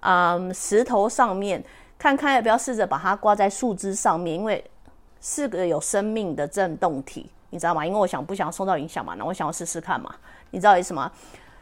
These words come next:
这种情况下，我会建议你试试看，因为当两样有生命的能量体互动的时候，中间就会开始产生，啊，所谓的震动。那这个震动很可能就可以影响到你的灵摆。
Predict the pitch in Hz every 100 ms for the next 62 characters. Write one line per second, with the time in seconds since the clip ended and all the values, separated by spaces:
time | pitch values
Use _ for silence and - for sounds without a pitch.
0 | - - - - 330 285 233 214 269 254
1 | 269 220 180 175 240 226 240 220 214 175
2 | 160 - 214 190 196 190 202 147 233 269
3 | 247 247 269 233 202 160 175 247 254 180
4 | 170 160 143 - 233 240 247 233 185 170
5 | 170 180 233 220 196 - 139 - 214 202
6 | 220 185 190 185 - 220 226 220 202 196
7 | 196 175 175 160 139 - 185 190 - 151
8 | 139 95 - 180 147 170 190 165 - 110
9 | 104 - - - - - - - - 180
10 | 160 180 - 156 - _ - - - -
11 | - - - - - 214 196 208 190 208
12 | 190 165 165 190 175 147 175 156 175 -
13 | 160 - 135 160 151 117 131 123 127 175
14 | -